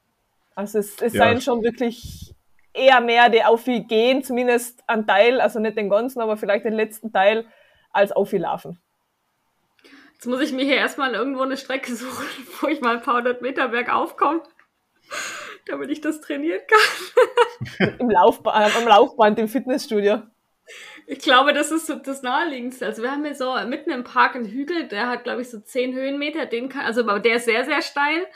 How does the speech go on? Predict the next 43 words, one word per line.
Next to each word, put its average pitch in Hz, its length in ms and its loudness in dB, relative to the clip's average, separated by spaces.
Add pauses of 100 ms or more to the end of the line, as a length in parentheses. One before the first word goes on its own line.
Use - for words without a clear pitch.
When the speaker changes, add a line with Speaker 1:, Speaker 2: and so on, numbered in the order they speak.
(440)
Speaker 3:
den 269 160 -2
kann 277 220 -2
ich 320 100 -4
ein 294 100 -6
paar 277 180 -2
Mal 277 200 -2
hoch, 302 220 -4
aber 220 100 -6
ich 240 100 -10
glaub, 240 180 -4
sonst 247 300 -10
sieht's 262 200 -12
hier 240 120 -8
sehr 240 200 0
mau 233 320 -2
aus. - 460 -8 (1300)
Mal 226 160 -8
schauen, 254 220 -6
wo 190 40 -4
Speaker 1:
Ja, 165 60 4
Speaker 3:
ich 165 80 2
das 180 80 4
Speaker 1:
aber 208 140 0
Speaker 3:
noch 240 80 0
Speaker 1:
wie 226 40 0
Speaker 3:
mit 226 140 0
Speaker 1:
ge-, 262 100 -2
wie 269 60 4
Speaker 3:
einbaue. 269 60 4
Speaker 1:
gesagt, 233 340 4 (1200)
einfach 269 320 2 (440)
schnell 254 400 4
raufgehen 254 880 4 (300)
ist - 180 -8
oft 254 240 6
dann 240 180 4
wirklich 247 240 -2
von 233 160 -2
der 226 140 2
Zeit 220 320 4
her 220 420 6 (340)
besser 233 440 6
als, - 640 0